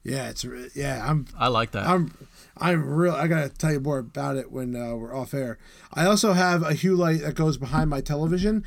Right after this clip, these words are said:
Speaker 1: I kinda use it as my, my light strip in a way. So if I really wanted to decorate the background, that, I have that. So I also bought that.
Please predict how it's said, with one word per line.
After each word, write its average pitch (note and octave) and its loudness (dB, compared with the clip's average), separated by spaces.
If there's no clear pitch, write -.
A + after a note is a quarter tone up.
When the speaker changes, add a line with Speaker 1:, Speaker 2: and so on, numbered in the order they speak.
Speaker 1:
I D#3+ -2
kinda D#4+ 0
use B3+ 2
it A3 0
as F3+ 2
my, E3 2
my D#3 0
light C#3+ -2
strip - 0
in F#3+ -4
a G3+ 2
way. G#3 2
So - -4
if C#3+ -2
I D#3 0
really F3 4
wanted E3+ 2
to D3 -4
decorate D#3 0
the - -4
background, D#3+ 0
that, D#3+ -4
I D#3+ 0
have D3 2
that. B2+ -6
So B2+ -6
I B2+ -4
also D3 -2
bought C3+ -2
that. C#3+ -4